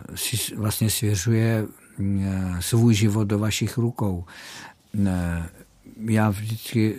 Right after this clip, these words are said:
já vždycky říkám, když mě někdo osloví, říká: „Pane profesore, prosím vás, a mohl byste mě operovat vy?“ A já, eh,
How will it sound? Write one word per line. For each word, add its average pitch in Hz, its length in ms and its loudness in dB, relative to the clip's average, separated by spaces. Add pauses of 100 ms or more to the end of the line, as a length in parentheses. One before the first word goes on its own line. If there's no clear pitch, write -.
já 101 140 0
vždycky 107 320 0
říkám, 107 280 2
když 98 760 -4
mě 107 140 0
někdo 107 320 2
osloví, 101 420 0
říká: 101 280 -2 (420)
„Pane 104 220 4
profesore, 113 680 0 (220)
prosím 98 300 -2
vás, 107 220 0
a 110 60 -2
mohl 101 420 4
byste 104 260 2
mě 104 160 4
operovat 101 580 -4
vy?“ 90 380 -2 (600)
A 98 120 -2
já, 95 260 0
eh, - 180 -6